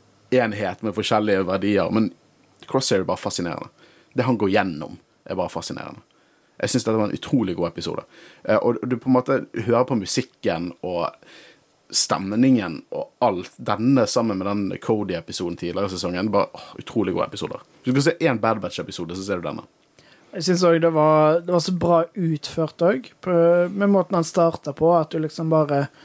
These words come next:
Speaker 2: så en sånn nytt crew omtrent, og så en ny offiser som kom og
Speaker 1: Og,
Speaker 2: kjefte,
Speaker 1: eh,
Speaker 2: og
Speaker 1: Lieutenant Nolan, A K A den bare verste jævel i hele The Empire, og jeg hater han. Til og med hvordan han ser ut. Så ekkel.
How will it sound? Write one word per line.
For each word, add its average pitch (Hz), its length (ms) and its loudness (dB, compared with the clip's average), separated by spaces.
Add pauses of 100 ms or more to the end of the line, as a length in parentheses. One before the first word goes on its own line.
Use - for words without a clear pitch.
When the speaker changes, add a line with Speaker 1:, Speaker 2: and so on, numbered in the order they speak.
(500)
Speaker 2:
så - 240 0
en 156 60 0
sånn 156 200 0
nytt - 420 -4
crew 156 360 4
omtrent, 151 460 -2
og 151 120 2
så 151 280 0 (500)
en 160 140 4
ny 156 140 6
offiser 156 500 2 (160)
som - 180 -10
kom 156 360 2
og 151 360 4 (520)
Speaker 1:
Og, 113 40 4
Speaker 2:
kjefte, 113 240 2
Speaker 1:
eh, 113 220 4
Speaker 2:
og 120 160 4
Speaker 1:
Lieutenant 127 500 0
Nolan, 120 600 4 (300)
A 120 80 2
K 113 140 -2
A 110 80 4
den 110 120 2
bare 98 200 0 (180)
verste - 480 -4
jævel 101 480 2
i 92 80 -4
hele 87 240 -6
The 92 140 -4
Empire, 104 340 0
og 117 160 4
jeg 107 160 2
hater 101 320 -2
han. 76 140 -2 (580)
Til - 80 0
og 180 60 0
med 151 80 -2
hvordan 151 160 0
han 110 40 -2
ser 107 220 -2
ut. - 300 -6 (320)
Så - 100 -16
ekkel. - 380 -6